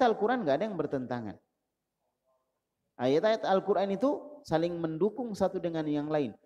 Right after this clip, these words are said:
saling menjelaskan satu dengan yang lain. Nggak ada yang bertentangan ayat-ayat Al-Quran. Jadi kalau ada hal yang seakan-akan bertentangan, maka itu adalah kekurangan ilmu kita. Kekurangan kita, ketidakpahaman kita.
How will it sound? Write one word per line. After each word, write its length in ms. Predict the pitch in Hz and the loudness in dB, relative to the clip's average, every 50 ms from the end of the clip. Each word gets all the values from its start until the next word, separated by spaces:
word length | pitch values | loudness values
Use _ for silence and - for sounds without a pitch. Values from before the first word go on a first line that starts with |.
| _ _ _ | _ _ _
saling 320 | _ - 170 170 185 185 | _ 2 2 4 4 2
menjelaskan 560 | 185 180 170 180 185 202 190 196 - 220 214 | -2 2 4 4 4 4 2 0 -2 -4 -4
satu 240 | 190 160 180 175 190 | 0 -2 -2 -2 -2
dengan 240 | 175 160 151 147 143 | -4 -4 -2 -2 -2
yang 240 | 139 139 135 127 123 | -2 -2 -4 -2 -4
lain. 240 | 123 117 101 87 - _ _ _ _ _ _ _ _ _ _ _ _ _ _ _ _ _ | -4 -4 -4 -8 -14 _ _ _ _ _ _ _ _ _ _ _ _ _ _ _ _ _
Nggak 80 | 131 170 | 2 4
ada 120 | 202 262 285 | 4 4 2
yang 80 | 277 262 | 4 2
bertentangan 540 | - 262 262 233 233 233 262 254 220 175 147 | 2 2 2 -2 2 2 0 0 0 -4 -4
ayat-ayat 380 | 120 127 127 - 120 117 104 110 107 | -2 -2 -2 -2 -2 -4 -2 -4 -6
Al-Quran. 260 | 104 - - - 87 - _ _ _ _ _ _ | -6 -8 -12 -12 -12 -16 _ _ _ _ _ _
Jadi 140 | 151 156 160 | 0 2 4
kalau 160 | 185 180 170 | 4 4 4
ada 240 | 98 147 262 320 285 254 | 4 2 2 2 2 4
hal 240 | 208 226 240 240 226 | 4 4 4 4 4
yang 240 | 214 208 196 185 175 | 2 2 2 -2 -10
seakan-akan 880 | 170 - - 202 - 185 - - 208 196 190 269 285 - 254 214 208 190 | -12 -6 -4 0 0 0 -2 -2 -4 -2 -2 -2 -2 -2 -4 -4 0 0
bertentangan, 640 | 180 180 - 180 170 170 156 156 131 123 151 185 - _ _ _ _ _ _ | 0 2 2 0 0 0 -2 -2 -2 -2 -4 -6 -8 _ _ _ _ _ _
maka 240 | - 185 190 233 240 | -6 -2 0 0 -2
itu 240 | 233 269 254 - - - | -2 -4 -8 -8 -8 -8
adalah 320 | - 175 175 185 190 180 | -4 -2 -2 0 -2 -4
kekurangan 720 | 180 - 175 - - 160 170 185 208 208 196 175 160 - - | -6 -8 -12 -10 -4 0 2 2 2 0 -4 -6 -6 0 2
ilmu 320 | 175 175 165 165 160 156 | 2 2 2 0 -6 -2
kita. 240 | - 185 175 139 98 - _ _ _ _ _ _ _ _ _ _ _ _ _ _ _ _ _ _ _ _ _ _ _ | -2 -2 -2 -2 -8 -10 _ _ _ _ _ _ _ _ _ _ _ _ _ _ _ _ _ _ _ _ _ _ _
Kekurangan 480 | - 139 - 165 160 160 165 165 160 156 | -8 -4 -2 0 0 2 0 -2 -2 -2
kita, 320 | 180 175 - 123 78 - | -2 -2 -2 -4 -6 -4
ketidakpahaman 800 | - 147 - 185 175 170 170 - 175 170 185 180 185 180 175 165 | -4 0 0 2 2 2 0 0 -2 -2 -2 -2 -4 -6 -6 -2
kita. 240 | 196 202 196 - | -2 -2 -2 -2